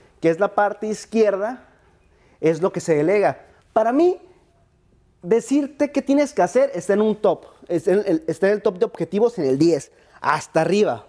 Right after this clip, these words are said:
pum, pum, arriba, arriba, totota, ¿no? Hasta arriba está, entonces,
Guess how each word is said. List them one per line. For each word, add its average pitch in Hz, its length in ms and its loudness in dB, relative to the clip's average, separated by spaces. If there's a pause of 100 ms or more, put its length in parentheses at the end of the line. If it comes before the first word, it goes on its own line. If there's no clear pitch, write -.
pum, 254 200 2
pum, 247 240 0
arriba, 214 280 2
arriba, 202 260 0
totota, 127 500 -2
¿no? 165 160 -6 (220)
Hasta 180 480 0
arriba 269 280 0
está, 311 300 0 (640)
entonces, 214 480 0